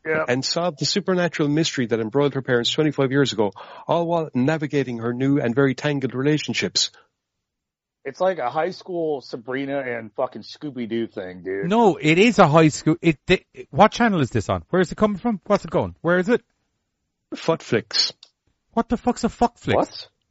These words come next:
Speaker 2: Oh, we all know what that is. Netflix.
Speaker 1: No, we don't.
Speaker 3: Oh, Netflix.
Speaker 1: Oh,
Speaker 3: Okay,
Speaker 1: thank
Speaker 3: so
Speaker 1: you.
Speaker 3: they've literally just reskinned Sabrina the Teenage Witch with Addams Family.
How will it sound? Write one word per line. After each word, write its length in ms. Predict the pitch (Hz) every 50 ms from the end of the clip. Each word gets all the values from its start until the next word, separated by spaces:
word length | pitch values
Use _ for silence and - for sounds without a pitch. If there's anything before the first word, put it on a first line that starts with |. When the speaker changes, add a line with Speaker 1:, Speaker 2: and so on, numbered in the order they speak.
| _ _ _ _ _ _ _ _ _ _ _ _ _ _ _ -
Speaker 2:
Oh, 80 | 156
we 120 | 147 151 156
all 120 | 170 170
know 100 | 156 131
what 120 | 104 98 -
that 120 | 95 95
is. 100 | 127 131
Netflix. 460 | 135 156 165 - - 95 - - - - - - _ _ _ _ _ _ -
Speaker 1:
No, 120 | 143 170 185
we 80 | 165
don't. 280 | 117 101 95 95 110 135 -
Speaker 3:
Oh, 160 | 156 147 143
Netflix. 580 | 147 - 120 135 170 185 - 143 120 104 95 90 _ - _ -
Speaker 1:
Oh, 60 | 196
Speaker 3:
Okay, 160 | 180 - 165 170
Speaker 1:
thank 140 | 170 156
Speaker 3:
so 80 | - 160
Speaker 1:
you. 60 | 151 117
Speaker 3:
they've 180 | 139 135 120
literally 460 | 139 151 180 220 240 226 220 196 185
just 400 | - - - 190 165 - - - -
reskinned 960 | - - 127 117 135 165 165 156 139 - - - - 170 160 151 - 156 -
Sabrina 480 | - - 123 104 135 151 147 139 127 120
the 100 | 110 110
Teenage 440 | - - 143 131 127 123 117 -
Witch 380 | 113 123 123 117 - - - - _ _ _
with 220 | - 123 123 127 - _ _ _ _ -
Addams 280 | 135 123 117 110 107
Family. 340 | - 127 107 95 92 87 82